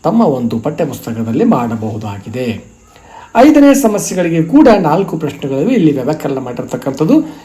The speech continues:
ಕಿಲೋಗ್ರಾಮ್‌ನಲ್ಲಿದ್ದಾಗ ಮತ್ತು ಗ್ರಾಮ್‌ನಲ್ಲಿದ್ದಾಗ ವ್ಯವಕಲನಗಳನ್ನು ಇಲ್ಲಿ ಮಾಡಲಾಗಿದೆ, ತಾವುಗಳು ಗಮನಿಸಬಹುದು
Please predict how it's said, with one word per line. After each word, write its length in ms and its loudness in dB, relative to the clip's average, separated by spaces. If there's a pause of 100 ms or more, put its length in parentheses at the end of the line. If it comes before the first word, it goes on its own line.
(120)
ಕಿಲೋಗ್ರಾಮ್‌ನಲ್ಲಿದ್ದಾಗ 1160 2 (760)
ಮತ್ತು 180 -2
ಗ್ರಾಮ್‌ನಲ್ಲಿದ್ದಾಗ 680 0
ವ್ಯವಕಲನಗಳನ್ನು 680 -4
ಇಲ್ಲಿ 140 -4
ಮಾಡಲಾಗಿದೆ, 580 -6
ತಾವುಗಳು 380 -2
ಗಮನಿಸಬಹುದು 800 0